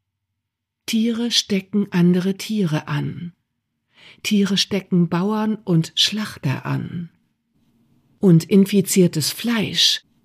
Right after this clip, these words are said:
steckt die Menschen in ihren Küchen oder am Esstisch an.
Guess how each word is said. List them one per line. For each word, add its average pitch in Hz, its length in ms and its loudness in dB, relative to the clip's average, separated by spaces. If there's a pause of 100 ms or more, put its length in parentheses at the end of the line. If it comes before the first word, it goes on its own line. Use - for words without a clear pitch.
(120)
steckt 196 380 0
die 202 80 4
Menschen 190 420 4
in 175 160 2
ihren 156 320 2
Küchen 226 600 0
oder 185 320 2
am 190 240 2
Esstisch - 720 -2
an. 170 520 -4